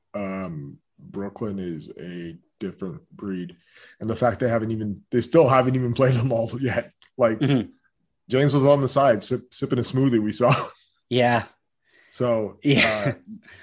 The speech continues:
Speaker 1: yeah, I got Brooklyn in six. It hurts my ho-, it hurts my soul to say <laughs> that.
Speaker 2: On my end, so I got Philly versus, I got Philly
Speaker 1: Philly
Speaker 2: versus
Speaker 1: versus
Speaker 2: Boston.
Speaker 1: Boston.
Speaker 2: I'll go Philly in six as well on that one. I think Boston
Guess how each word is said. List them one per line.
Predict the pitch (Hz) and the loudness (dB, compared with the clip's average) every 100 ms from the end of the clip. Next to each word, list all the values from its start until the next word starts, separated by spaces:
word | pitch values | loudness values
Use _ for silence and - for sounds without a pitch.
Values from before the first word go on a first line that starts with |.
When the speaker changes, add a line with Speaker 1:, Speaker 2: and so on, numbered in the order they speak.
| - | -12
Speaker 1:
yeah, | 123 117 107 | -4 -2 0
I | |
got | 120 113 | 0 -2
Brooklyn | 110 101 110 | -2 -8 -10
in | 98 | -8
six. | 95 98 90 - | -6 -6 -6 -8
It | 101 | -8
hurts | 113 104 - | -6 -6 -8
my | 101 | -10
ho-, | 101 - _ | -10 -12 _
it | 127 | -4
hurts | 117 135 127 | 0 0 2
my | 120 107 | 0 -2
soul | - 117 107 | -2 -2 -2
to | 98 | -4
say | - 104 | -4 -6
<laughs> | 151 | -2
that. | 120 - - _ _ _ _ _ | -4 -4 -10 _ _ _ _ _
Speaker 2:
On | 120 123 | 0 4
my | 123 135 | 4 4
end, | 135 135 131 - - - | 4 4 0 -6 -20 -12
so | - 127 | 0 4
I | 127 | 4
got | 127 | 4
Philly | - - 123 123 | 0 0 2 0
versus, | 110 117 113 117 110 110 110 110 113 107 - - _ _ _ _ _ _ _ | 0 -2 -2 -2 -2 -2 -2 -2 -4 -8 -12 -16 _ _ _ _ _ _ _
I | 123 | -2
got | 123 | 0
Philly | - 135 | 2 6
Speaker 1:
Philly | 139 | 6
Speaker 2:
versus | 127 113 | 6 2
Speaker 1:
versus | 107 | 2
Speaker 2:
Boston. | 117 117 - 147 | 2 2 -2 -6
Speaker 1:
Boston. | 120 _ _ _ _ _ _ _ _ _ _ _ _ _ | -10 _ _ _ _ _ _ _ _ _ _ _ _ _
Speaker 2:
I'll | 113 135 | -2 -2
go | - 156 | 0 -2
Philly | 147 - - - 123 123 113 | -2 -10 -12 -2 0 0 -2
in | 98 | -4
six | - - 123 107 - | -8 -6 -4 -6 -8
as | 98 | -14
well | 95 95 92 - 101 _ _ _ _ _ - | -10 -6 -6 -8 -16 _ _ _ _ _ -10
on | 104 | -6
that | 98 - | -6 -6
one. | 104 104 | -8 -2
I | 143 | -2
think | 180 156 | -2 -2
Boston | 117 117 - 110 | 0 0 -4 -10